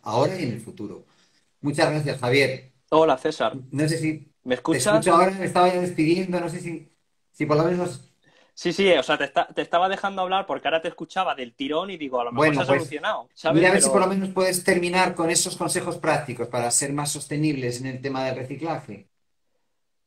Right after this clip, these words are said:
Speaker 2: Pues sí, mira, yo le diría a la gente que puede hacer varias cosas simples, súper sencillas y prácticas en el día a día,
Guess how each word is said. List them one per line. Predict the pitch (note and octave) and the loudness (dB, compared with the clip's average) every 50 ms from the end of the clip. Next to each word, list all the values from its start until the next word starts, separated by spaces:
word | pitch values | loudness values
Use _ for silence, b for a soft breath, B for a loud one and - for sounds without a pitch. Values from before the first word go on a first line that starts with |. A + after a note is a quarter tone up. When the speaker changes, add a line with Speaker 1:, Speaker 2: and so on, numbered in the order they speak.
| _ _ _ _ _ _ _ _ _ _ _ _ | _ _ _ _ _ _ _ _ _ _ _ _
Speaker 2:
Pues | - D3 C#3 C3+ | -6 -6 -6 -4
sí, | - G3 G3 | -4 -4 -4
mira, | F#3+ G3 F#3+ D3 C3 | -2 0 2 2 2
yo | C3+ E3 F#3 | 2 0 0
le | A3 A3+ | -2 -2
diría | A#3 A3 A3+ A3 | -2 0 2 2
a | G3+ | 2
la | F#3 | 2
gente | - - G3 G#3+ G#3 B3 B3 | 2 -2 -6 -8 -6 -8 -6
que | - E3 D#3+ | -4 -6 -6
puede | - F3 F#3+ | -4 -6 -6
hacer | G3 - G3+ G#3 A3 - - - | -6 -2 -2 -2 -2 -2 -4 -6
varias | D3+ D3+ D#3+ F#3 F#3+ F3+ - | -2 -2 0 0 -2 -4 -4
cosas | - - - F3 D#3 - | -6 -6 -6 -6 -8 -8
simples, | - F#3+ G3 G#3 G3 - G#3+ A3 A3 - | -8 -8 -8 -8 -6 -4 -2 -2 -2 -2
súper | - F3+ D#3+ - D3 C#3+ | -4 -6 -4 -4 -4 -4
sencillas | - D3 C3+ - - F#3 F#3 G3+ F#3 - | -6 -10 -12 -10 -8 -2 -2 -2 0 -2
y | D3 C3 | -4 -2
prácticas | - D3 C#3+ - - - A#2+ - A2+ - - B2 | 2 0 0 0 -2 -8 -4 -4 -4 -4 -4 -8
en | A#2 | -10
el | A2+ A2+ | -8 -6
día | A#2+ A#2+ A2+ G#2 | -2 0 2 2
a | G2+ | 0
día, | G#2+ G2+ F#2+ F2 - | -2 -8 -10 -10 -12